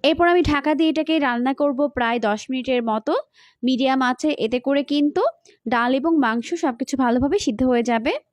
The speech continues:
এরপর প্রায় পাঁচ মিনিটের মতো জাল করে নেওয়ার পর এখন আমি ঢাকনা উঠিয়ে এর মধ্যে পাঁচ ছয়টির মতো কাঁচামরিচ দিয়ে দিলাম। এতে করে কিন্তু সুন্দর একটা ফ্লেভার আসবে।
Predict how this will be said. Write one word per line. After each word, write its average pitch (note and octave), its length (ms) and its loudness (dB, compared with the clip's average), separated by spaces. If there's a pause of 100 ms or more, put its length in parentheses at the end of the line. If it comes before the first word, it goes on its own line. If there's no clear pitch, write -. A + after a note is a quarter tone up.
(1600)
এরপর F4 260 4
প্রায় D#4 260 2
পাঁচ B3+ 240 0
মিনিটের F4 400 2
মতো D#4 180 0 (140)
জাল A#3 180 0 (100)
করে D4+ 200 2
নেওয়ার D#4 240 2 (100)
পর G#3 180 2 (240)
এখন D4 220 -4
আমি D4+ 180 2
ঢাকনা C#4 340 0
উঠিয়ে C#4+ 280 0
এর C4+ 140 0
মধ্যে C#4+ 260 0 (480)
পাঁচ C4 220 0
ছয়টির E4 380 2
মতো D#4+ 160 0 (100)
কাঁচামরিচ C#4 540 0
দিয়ে D4 180 0
দিলাম। D4 220 0 (480)
এতে D4 180 -2
করে E4 120 2 (100)
কিন্তু D#4+ 180 2 (100)
সুন্দর D4+ 260 2 (100)
একটা G4+ 200 -2
ফ্লেভার A#3 360 0 (140)
আসবে। A#3+ 280 -2